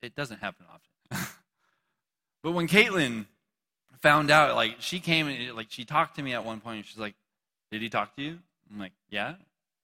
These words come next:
"Well, did you know that he talked to me?" I'm like,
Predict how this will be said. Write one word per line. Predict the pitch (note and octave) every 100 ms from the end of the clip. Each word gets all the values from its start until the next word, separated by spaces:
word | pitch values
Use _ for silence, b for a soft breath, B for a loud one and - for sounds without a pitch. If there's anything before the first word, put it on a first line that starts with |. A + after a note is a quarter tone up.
| _ _ _
"Well, | - F2+ E2
did | F#2
you | F#2
know | G2 G2+
that | G#2 G2
he | G#2+
talked | G#2+ G#2 -
to |
me?" | A2+ B2+ E3 D#3+ _ _
I'm |
like, | G2